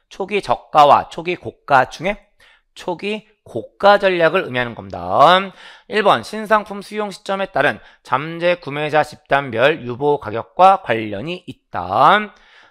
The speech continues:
여기서 얘기하는 유보 가격은 지불할 용의가 있는 최대 가격과 관련돼 있으니까 일 번은 옳은 설명이라고 보시면 되는 거고 이 번 시간이 지나면서 가격이 내려가는 모든 경우가 스키밍 가격에 해당하지는 않는다. 예, 뭐, 이건 당연히 예외 조건, 예,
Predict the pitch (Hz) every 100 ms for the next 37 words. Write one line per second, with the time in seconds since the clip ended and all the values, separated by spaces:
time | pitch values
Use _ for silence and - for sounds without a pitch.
0 | - 151 185 180 135 143 170 156 151 175
1 | 208 - _ _ _ _ 156 143 160 131
2 | 147 151 135 98 - 196 185 185 180 131
3 | 131 - 123 113 120 120 - 120 - 107
4 | 127 151 151 143 190 190 127 135 143 135
5 | 135 135 113 113 120 - - - 123 123
6 | - 131 117 117 120 - - - _ -
7 | 180 170 113 143 120 - _ - - 214
8 | 220 208 - 143 170 160 139 104 101 139
9 | 190 190 _ _ _ _ _ _ _ -
10 | 131 175 180 143 156 160 110 110 143 160
11 | 180 165 127 113 - - 190 185 175 151
12 | 156 175 180 165 147 190 233 - 160 147
13 | 196 202 190 _ 156 160 156 120 151 156
14 | - - 135 147